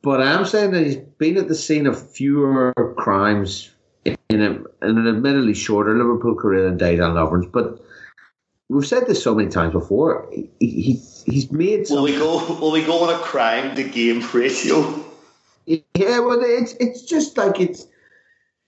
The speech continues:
Speaker 1: the number, the, the statistics are there. The number of mistakes that he makes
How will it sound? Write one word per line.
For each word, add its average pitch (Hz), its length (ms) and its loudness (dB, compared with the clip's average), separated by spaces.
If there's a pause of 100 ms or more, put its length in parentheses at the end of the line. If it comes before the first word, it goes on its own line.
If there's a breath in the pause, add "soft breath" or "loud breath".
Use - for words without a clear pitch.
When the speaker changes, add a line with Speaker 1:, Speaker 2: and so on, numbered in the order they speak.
(100)
Speaker 1:
the 208 100 0
number, 233 520 0
the, - 360 -2
the 196 100 0
statistics 240 680 0
are 117 100 0
there. 90 300 0
The 110 120 0
number 175 280 0
of 147 120 0
mistakes 120 460 -2
that 117 100 0
he 107 80 2
makes 107 560 -2